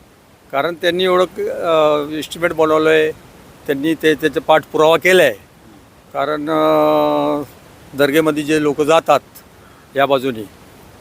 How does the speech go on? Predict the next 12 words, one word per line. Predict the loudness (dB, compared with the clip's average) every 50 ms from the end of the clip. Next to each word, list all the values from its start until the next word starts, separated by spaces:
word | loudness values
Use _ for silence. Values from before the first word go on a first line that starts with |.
| -4 0
तर | 0 0 0
इथं | 0 0 2 4 4 6 4 4 2 0
मोठमोठे, | -2 -2 0 0 0 2 2 0 2 4 6 6 6 6 6 4 2
म्हणजे | -2 -4 -6 -6 -6
शेकडो | -2 0 -2 0 2 2 4
वर्षापासून | 4 4 2 2 -2 0 0 0 -2 0 -2 -4 -4 -6 -12 -20 -20 -20 -20 -20 -20 -20 -8 -2
अहले | 0 2 4 4 4
कुरेश | 2 2 2 2 2 2 2
म्हणून | -2 -2 -2 -2 -2 -2 -4 -6 -6
हे | -6 -4 -4 -4 -2
दर्गा | 0 0 0 2 2 2
आहे, | 2 2 2